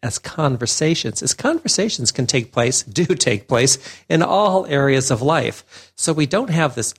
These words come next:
unnatural form of compartmentalizing either,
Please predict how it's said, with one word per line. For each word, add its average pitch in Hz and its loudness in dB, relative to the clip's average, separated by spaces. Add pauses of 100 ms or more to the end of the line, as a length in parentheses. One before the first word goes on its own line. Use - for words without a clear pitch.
(140)
unnatural 127 -2
form 120 -2
of 110 -6
compartmentalizing 117 -2
either, 156 -2